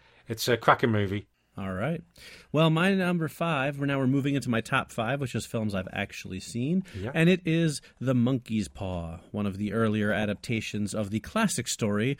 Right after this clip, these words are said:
Speaker 2: of a monkey's paw which grants three wishes, but each wish, of course, comes with something, um, a little unexpected, we shall say.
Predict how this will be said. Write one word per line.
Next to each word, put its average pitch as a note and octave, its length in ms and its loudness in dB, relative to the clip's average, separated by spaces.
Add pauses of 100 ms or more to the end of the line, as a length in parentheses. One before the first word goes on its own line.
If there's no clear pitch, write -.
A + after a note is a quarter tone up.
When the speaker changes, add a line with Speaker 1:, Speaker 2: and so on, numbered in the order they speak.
(240)
Speaker 2:
of G#2+ 340 2
a G2+ 460 0 (140)
monkey's D3+ 440 2
paw C#3 320 -2
which C3+ 220 0
grants B2 300 0
three A#2+ 260 0
wishes, A2+ 500 0 (220)
but F#3+ 240 6
each E3+ 260 2
wish, B2 240 2
of G#2+ 100 -6
course, G#2+ 320 -2
comes G2+ 360 -4
with G2+ 120 -2
something, G2 540 -2
um, F#2 500 -2
a - 60 -6
little B3 300 2
unexpected, A2 720 -4
we F#2 80 -4
shall C#2+ 240 -8
say. - 300 -10